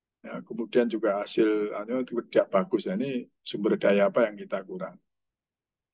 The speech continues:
Nah, kemudian which department needs more experience or skill resources? Nah, departemen atau kegiatan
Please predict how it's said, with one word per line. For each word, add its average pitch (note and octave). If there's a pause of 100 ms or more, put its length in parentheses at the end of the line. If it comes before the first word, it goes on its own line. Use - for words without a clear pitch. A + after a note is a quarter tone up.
(680)
Nah, G#2
kemudian D3
which C3+
department C#3
needs D#3+
more B2
experience B2+
or A#2
skill A2+
resources? G2
Nah, G2 (640)
departemen C3
atau A#2+ (140)
kegiatan B2+